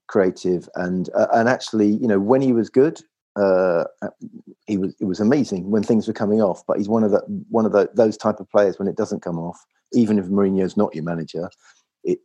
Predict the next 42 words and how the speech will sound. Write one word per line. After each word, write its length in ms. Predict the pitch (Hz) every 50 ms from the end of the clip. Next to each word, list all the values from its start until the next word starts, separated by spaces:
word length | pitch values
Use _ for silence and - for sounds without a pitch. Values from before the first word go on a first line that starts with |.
| _ _ -
it 160 | - - - _ _ _ _ _ _ 208 -
really 400 | 107 104 107 110 107 95 92 87
quickly 400 | - - 101 - - - 90 90
looks 320 | 87 87 82 - - -
like 220 | 92 87 87 - 87
it's 100 | - -
not 120 | 92 71
working. 400 | 71 92 92 87 - - 87 85
It's 120 | 85 80 -
such 200 | - - - -
a 40 | -
confidence 460 | - 95 90 - - 76 - - -
thing. 120 | - -
So 120 | - - 117
I 80 | 131
think 240 | 127 - 127 120 -
this, 220 | 113 117 - - - -
this 320 | - - - 117 104 - -
is, 160 | 101 85 - _ _ _ _ _ _ _ _ _ _ _ _ - -
um, 380 | - - 92 92 92 - - _ _ _ _
a 80 | - - - - _ _ _ _ _
better, 420 | - 110 - - - 98 95 92 - _ _ _
you 60 | 123 113
know, 60 | 107
he's 120 | 104 -
still 220 | - - 165 139 110
young. 360 | 110 127 135 113 85 80 87
That's 180 | 104 - - -
the 40 | 101
thing. 180 | - 110 95
It's 100 | 80 -
not 120 | 123 95 92
like 160 | 101 - -
he's 120 | 107 95
being 280 | - - 104 98 98 92
converted 480 | - 95 92 104 101 92 - - 90
into 360 | 90 90 87 - - 95 92 92
a, 80 | 87 - _ _ _ _ _ _ _ _ _ -
a 60 | 69
box-to-box 580 | 71 82 - - - - 90 87 - - - 87 - - _ -
midfield 360 | 98 87 - - 95 92 87
player 320 | - - 90 85 85 85